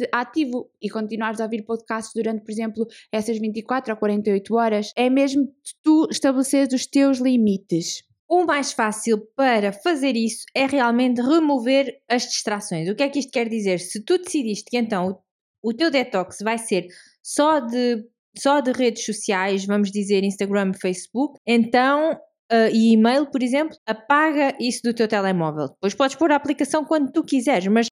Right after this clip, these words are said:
Speaker 2: retira, retira para não ires lá, porque se ela estiver lá, tu vais ver e muitas vezes aquele ato de hábito e de inconsciência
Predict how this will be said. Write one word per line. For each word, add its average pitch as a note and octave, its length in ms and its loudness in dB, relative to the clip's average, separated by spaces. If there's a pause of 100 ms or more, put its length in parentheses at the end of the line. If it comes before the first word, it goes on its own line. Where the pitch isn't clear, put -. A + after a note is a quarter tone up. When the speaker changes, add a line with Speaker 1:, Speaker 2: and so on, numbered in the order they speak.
Speaker 2:
retira, C4 460 4
retira D#4+ 460 2
para D#4 200 2
não D4 200 2
ires A#3+ 180 0
lá, G#3+ 160 2
porque G3+ 220 -4
se - 40 2
ela D#4 120 4
estiver D4+ 260 2
lá, C4 340 2 (460)
tu C4+ 80 4
vais C#4 260 4
ver C#4 400 4
e C#4 300 6
muitas C#4 320 4
vezes C4+ 260 4
aquele C#4+ 300 2
ato C#4 420 0
de A3 240 2
hábito C4+ 440 2
e B3+ 60 4
de B3 80 2
inconsciência C4 1000 0